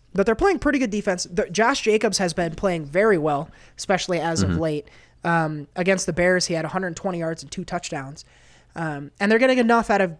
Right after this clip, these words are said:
Speaker 1: out of Derek Carr. He's playing efficiently. He's completing a lot of passes, and he's not turning it over very much. So this is a very not sexy team, but, um, on the season,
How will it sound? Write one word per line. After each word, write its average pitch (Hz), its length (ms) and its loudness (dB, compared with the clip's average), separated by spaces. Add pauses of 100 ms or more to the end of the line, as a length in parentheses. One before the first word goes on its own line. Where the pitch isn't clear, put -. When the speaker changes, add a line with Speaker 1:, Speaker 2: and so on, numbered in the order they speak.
Speaker 1:
out 180 160 2
of 170 80 -2
Derek 175 280 2
Carr. 180 200 0
He's 175 140 -2
playing 190 260 0
efficiently. 208 640 0
He's 185 280 0
completing 190 420 0
a 165 60 -4
lot 165 220 0
of 180 80 -6
passes, 175 320 -4
and 170 80 -6
he's 165 100 -6
not 175 200 -4
turning 170 240 -6
it 160 60 -6
over 190 220 0
very 165 280 -2
much. 156 320 -8 (360)
So 208 160 2
this 214 160 4
is 247 120 2
a 202 160 4
very 196 380 4
not 175 420 0
sexy - 480 -2
team, 190 460 -6 (580)
but, 190 480 2 (540)
um, 180 500 -2 (280)
on 196 400 2
the 180 140 -4
season, 196 640 0